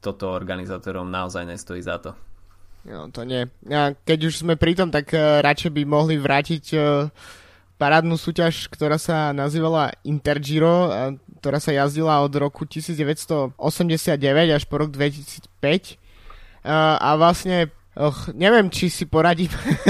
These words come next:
Speaker 2: <laughs> s vysvetľovaním. Každopádne každá etapa,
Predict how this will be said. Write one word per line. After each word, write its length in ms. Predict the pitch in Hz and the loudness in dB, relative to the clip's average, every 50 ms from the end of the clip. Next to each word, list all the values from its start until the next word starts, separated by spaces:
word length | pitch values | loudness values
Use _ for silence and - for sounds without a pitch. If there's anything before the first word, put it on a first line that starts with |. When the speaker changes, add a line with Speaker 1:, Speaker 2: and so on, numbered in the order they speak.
| - - | 6 6
Speaker 2:
<laughs> 480 | - 202 - 285 285 262 240 208 - 156 | 4 2 2 -2 -6 -8 -10 -10 -10 -6
s 40 | 156 | -4
vysvetľovaním. 720 | 170 185 175 202 180 - 165 160 160 160 165 170 185 185 - - - - - - - | -2 0 2 0 0 2 2 2 2 2 2 0 -2 -2 -6 -10 -18 -20 -20 -14 -4
Každopádne 580 | - 175 190 180 202 196 - 180 170 165 160 160 - | 0 0 2 2 2 2 4 2 4 4 2 0 2
každá 480 | - 170 190 220 208 208 220 208 160 110 | 2 4 4 4 4 2 2 2 2 0
etapa, 640 | 156 175 - 202 190 185 - 190 190 190 196 190 | 0 0 0 -2 -2 -2 -2 -2 -2 -2 -2 -4